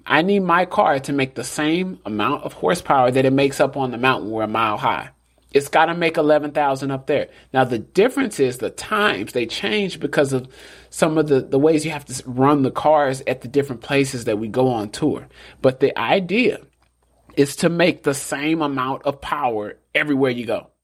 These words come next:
Okay? So the fact that we're seeing these giant speeds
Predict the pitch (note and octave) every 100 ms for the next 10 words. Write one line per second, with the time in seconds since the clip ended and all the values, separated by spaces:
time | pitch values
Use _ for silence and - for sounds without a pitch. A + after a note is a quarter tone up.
0 | _ _ _ A#2 - E3 F3 - - -
1 | - - D#3+ C3+ B2+ C3 - - - _
2 | C3 - F3 - F#3 F3 E3 G3+ F3+ E3
3 | D3 C3+ - C#3+ D#3+ F3 - - - G3
4 | F3 C#3 A#2 -